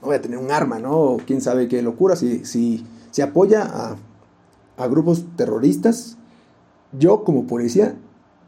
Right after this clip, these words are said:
bueno, aparte de que es mi deber hacerlo, yo sí lo revisaría así como de pies a cabeza, ¿no? No voy a hacer que, que no simplemente los apoye verbalmente,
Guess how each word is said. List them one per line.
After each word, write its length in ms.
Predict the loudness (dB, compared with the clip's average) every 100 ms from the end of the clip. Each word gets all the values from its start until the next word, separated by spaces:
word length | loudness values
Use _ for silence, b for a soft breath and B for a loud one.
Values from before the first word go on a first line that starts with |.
| _
bueno, 180 | -2 -2 -6
aparte 320 | -10 -4 2 2
de 140 | 2
que 140 | 0 0
es 100 | 2
mi 100 | 2
deber 240 | 0 0
hacerlo, 360 | 0 0 -2 -4 B B -4
yo 100 | -2
sí 140 | 4
lo 200 | 4 4
revisaría 680 | 2 -4 -4 -2 0 0 -2
así 240 | -6 -6 -4
como 260 | -4 -4 B B _
de 180 | -2 -2
pies 260 | -2 -2 -2
a 60 |
cabeza, 420 | -4 -6 -6 -6
¿no? 260 | -6 -4 -4
No 220 | -2 0
voy 120 | 2
a 40 | 2
hacer 300 | 0 -2 -2 B B B -8
que, 800 | -2 0 0 -2 0 -2 -2 -6 -16 _ _ _ _ -20 _
que 140 | 0
no 140 | 2 2
simplemente 600 | 2 0 0 -2 -2 0
los 140 | 0
apoye 320 | -2 0 0
verbalmente, 800 | 0 -4 -4 -2 0 0 0 -2